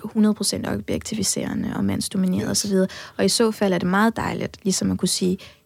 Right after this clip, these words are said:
Speaker 1: "Jeg bestemmer, hvem der skal se min krop, og hvem der ikke skal se det." Og så er det
Speaker 2: Mm.
Speaker 1: en befrielse at have den magt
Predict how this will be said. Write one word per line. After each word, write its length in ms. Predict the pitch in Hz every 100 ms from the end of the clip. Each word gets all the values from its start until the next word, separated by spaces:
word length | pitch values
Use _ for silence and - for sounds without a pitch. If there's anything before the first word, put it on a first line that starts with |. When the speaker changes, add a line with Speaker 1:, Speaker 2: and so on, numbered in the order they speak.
| _
Speaker 1:
"Jeg 340 | 202 202 190 -
bestemmer, 480 | 175 - - - 208
hvem 200 | - -
der 80 | 190
skal 180 | -
se 340 | 185 - 160 - _ _ _
min 160 | 196 -
krop, 320 | - 180 -
og 40 | 202
hvem 180 | 180
der 80 | -
ikke 200 | - 185
skal 140 | - 190
se 220 | - -
det." 160 | 202 - - -
Og 100 | 196
så 120 | 220
er 40 |
det 80 | 202
Speaker 2:
Mm. 40 |
Speaker 1:
en 40 | 190
befrielse 580 | 190 - - 196 - 185
at 60 |
have 120 | 185 -
den 160 | -
magt 360 | 185 175 - -